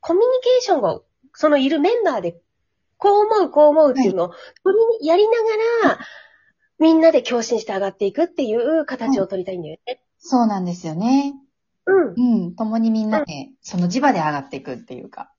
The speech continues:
Speaker 1: うん。そうなんです。
Speaker 2: うん。
Speaker 1: で、それは今数々開催してくれている、
Speaker 2: はい。
Speaker 1: あの、私のお客様が開催してくれているお話し会っていうのがあるんだけど、
Speaker 2: はい。はい。
Speaker 1: で、それも同じで、
Speaker 2: はい。
Speaker 1: 私が一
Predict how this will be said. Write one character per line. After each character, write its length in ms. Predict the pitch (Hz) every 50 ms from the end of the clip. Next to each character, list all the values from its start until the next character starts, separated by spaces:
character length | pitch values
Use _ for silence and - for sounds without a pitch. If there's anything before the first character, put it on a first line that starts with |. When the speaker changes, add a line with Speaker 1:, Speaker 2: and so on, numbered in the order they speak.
| _ _
Speaker 1:
う 120 | 311 339
ん。 80 | 294 - _ _ _ _ _ _ _ 285
そ 180 | 226 226 349
う 20 | 330
な 120 | 311 269
ん 60 | 226
で 80 | 208 190
す。 60 | - -
Speaker 2:
う 20 |
ん。 20 |
Speaker 1:
で、 160 | - 233 226 226
そ 80 | - 330
れ 120 | 349 370
は 120 | 392 403
今 280 | 403 415 480 480 415 330
数 220 | - 349 359 359
々 200 | - 302 247 202
開 200 | 190 - 220 226
催 340 | 226 240 233 226 226 233 _
し 120 | - - -
て 240 | - 247 240 233
く 140 | 226 233 247
れ 100 | 240 233
て 220 | 226 233 233 233 233
い 60 | 233
る、 320 | 269 302 311 294 233 226 - -
Speaker 2:
は 140 | - 269 233
い。 80 | 175 -
Speaker 1:
あ 80 | - 220
の、 80 | 220 208
私 220 | 214 220 240 - - -
の 80 | 226
お 60 | 220
客 180 | - 247 247 -
様 400 | - 247 240 233 240 240 240 233
が 100 | 226 190
開 180 | 196 - 202 190
催 120 | 208 190
し 40 | 190
て 100 | - 208
く 80 | -
れ 200 | 190 196 196 196
て 120 | 190 - 202
い 40 | 190
る 120 | 190 196 -
お 60 | -
話 240 | 233 294 330 339 330
し 40 | -
会 120 | 349 349
っ 60 | 330
て 80 | - 339
い 20 |
う 40 | 330
の 100 | 294 233
が 100 | - 202
あ 60 | 202
る 100 | 196 180 175
ん 60 | 170
だ 80 | 165
け 60 | - 247 240
ど、 320 | 226 254 254 240 220 190 -
Speaker 2:
は 20 | - -
い。 20 | 247
は 80 | 240
い。 160 | 220 175 170 - - 302 302 294
Speaker 1:
で、 60 | 294 294
そ 140 | - 320
れ 80 | 320 359
も 320 | 415 440 427 403 339 311
同 200 | 320 330 339 339
じ 160 | 330 339 330 320
で、 240 | 349 370 370 359
Speaker 2:
は 80 | 311 220
い。 80 | - - - - 269 254
Speaker 1:
私 260 | 311 320 - 392 - 440
が 120 | 453 453
一 140 | 359 277